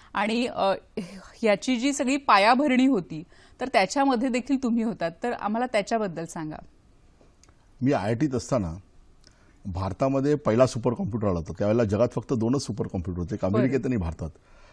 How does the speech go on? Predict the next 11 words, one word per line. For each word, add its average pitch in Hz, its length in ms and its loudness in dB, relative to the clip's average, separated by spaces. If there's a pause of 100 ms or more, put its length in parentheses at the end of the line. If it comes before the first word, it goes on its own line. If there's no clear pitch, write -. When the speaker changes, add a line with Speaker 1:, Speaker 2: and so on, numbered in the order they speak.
(180)
Speaker 2:
मला 107 200 4
भाग्य 101 360 2
होतं 131 200 4
माझं 120 240 2
की 123 240 0
त्यावेळेला 113 360 2
मला 117 160 2
त्याच्यावर 117 320 -2
काम 101 300 -6
करायला 101 240 -4
मिळालं 82 280 -6